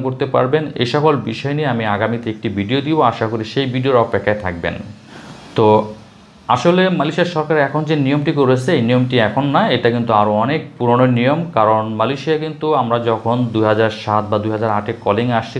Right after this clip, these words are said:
তখনই কিন্তু আমাদের জন্য একই নিয়ম প্রযোজ্য ছিল, দশ বছর মেয়াদি ভিসা, অর্থাৎ প্রতি বছর আমাদেরকে ভিসা রিনিউ করতে হচ্ছে। দশ বছর সম্পূর্ণ হয়ে গেলে, অর্থাৎ দশ বছর যদি আপনার পূরণ হয়ে যায়, তখন আপনি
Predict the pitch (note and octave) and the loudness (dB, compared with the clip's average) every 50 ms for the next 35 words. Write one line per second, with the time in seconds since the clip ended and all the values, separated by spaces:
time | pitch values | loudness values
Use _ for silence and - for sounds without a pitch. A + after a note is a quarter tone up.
0 | B2+ - - A2+ - - B2+ C3+ C3+ C3 C3 C3+ C3 B2 A2 G#2+ A2 G#2+ A2+ A2 | -6 -4 -4 -4 -2 -2 -4 -4 -4 -4 -6 -4 -2 -2 0 0 0 0 0 -2
1 | G2+ A2+ A#2+ C3 C#3 B2 G#2+ G#2 - - G#2+ G#2 A2 G#2+ G#2 G#2 - G2+ G2+ G2+ | 0 -2 -2 0 0 0 -2 -2 -2 -2 -2 -2 -2 -2 -4 -2 -2 -2 0 0
2 | A2 A2 A#2+ B2 A#2+ - D3 C#3+ F3+ A3+ - - - - - - - - - - | 0 0 0 -2 -2 -2 0 2 2 2 0 -2 -8 -16 -20 -20 -20 -18 -16 -4
3 | F#2 A2 A2+ A#2 A2+ G#2+ A#2 A2 - A#2 G#2+ G2+ G2+ G#2 A2 A2 B2 A2+ F#2 G2 | 0 2 2 2 2 2 -2 0 0 -2 -2 0 -2 -2 -2 -2 -2 -4 -2 -4
4 | F#2+ F#2+ - D3 C#3+ A#2+ G#2+ - - G#2+ G#2 - - - D3 D3 D3+ F3+ F3 C#3+ | -6 -4 -4 -2 0 0 0 0 -2 -4 -4 -6 -4 -2 -2 0 2 0 0 2
5 | C#3 C3+ C3 C3 B2 A#2 A2+ G#2+ G#2+ G#2+ B2 A#2 A#2+ A#2+ - - F3+ G#3+ - - | 0 0 0 0 0 2 0 0 -2 -2 -4 -4 -6 -4 -2 0 0 0 -2 -6
6 | - - - - - - - - G2+ G2 - - C3+ B2+ A#2+ A#2 A#2 A2+ G#2+ G#2+ | -12 -18 -20 -20 -20 -18 -10 -6 -4 -4 2 4 6 6 6 6 4 2 2 0
7 | G#2 - G#2+ G2 F#2+ F#2+ F#2 - - - - G2 - - - - - - - - | 0 0 0 0 0 -2 -4 -6 -8 -8 -8 -8 -12 -18 -20 -20 -20 -20 -18 -10
8 | - G2+ A#2 C#3 D#3 D#3+ E3+ F3+ F3+ - F3+ F3+ F3+ E3+ - - - - - - | -2 0 2 2 2 2 0 -2 -2 -2 -2 -2 -2 -2 -6 -8 -16 -20 -8 -4
9 | - C3+ D3+ - E3+ F3+ F3 E3 D3+ D3 D3+ D3 D3+ D#3 D#3 D3 B2+ - C#3+ C3+ | -4 -4 -2 -2 -2 -2 0 0 0 0 0 0 0 2 2 2 2 0 -2 -2
10 | A#2 G#2+ A2+ B2 B2+ B2+ B2+ C#3+ D3 D3 - - D3+ C#3+ B2+ C3+ C3 B2+ B2+ A#2+ | 0 2 2 2 2 2 0 -2 -4 -4 -2 0 0 0 0 -2 0 0 0 2
11 | B2 B2+ B2 A#2 - - - B2 B2+ D3 E3 D#3+ D3+ D#3 D#3+ D#3+ D3+ E3 D#3+ D#3+ | 2 -2 -2 -2 -6 -8 -6 0 2 2 2 2 2 2 2 2 4 2 2 4
12 | - B2+ B2+ B2+ B2+ B2+ B2 A#2+ B2 | 2 2 2 2 2 0 0 0 0